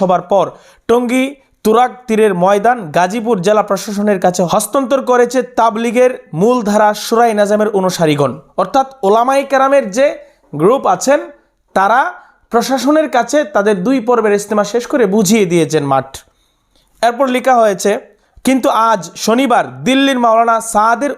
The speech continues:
অনুসারীদের কাছে টঙ্গী বিশ্ব ইজতেমার মাঠ হস্তান্তর করার কথা থাকলেও তারা পায়নি। এদিকে অভিযোগ উঠেছে, সাতপন্থীরা সরকারের দেওয়া শর্ত না মানাতেই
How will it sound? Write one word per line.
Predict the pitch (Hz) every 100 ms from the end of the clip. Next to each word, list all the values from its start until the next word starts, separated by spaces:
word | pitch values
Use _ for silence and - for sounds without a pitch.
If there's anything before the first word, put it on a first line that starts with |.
| 214
অনুসারীদের | 226 226 240 233 196 196 185
কাছে | 175 180 233 - - _ _ _ -
টঙ্গী | 277 262 254
বিশ্ব | 240 - 233
ইজতেমার | 226 226 208 180 165
মাঠ | 196 226 -
হস্তান্তর | 180 180 226 214 214 196
করার | 185 185
কথা | 190 185 180
থাকলেও | 180 175 196 139 -
তারা | 156 151 -
পায়নি। | 147 151 139 - _ _ _ _ _ _ _ _ _ _ 196
এদিকে | 214 240 226
অভিযোগ | 233 262 294 262
উঠেছে, | 208 190 202 262 - -
সাতপন্থীরা | - 214 226 247 247 247 247 240
সরকারের | 220 240 247 226 214
দেওয়া | 214 196
শর্ত | - 214 214 196
না | 196
মানাতেই | 208 202 190 247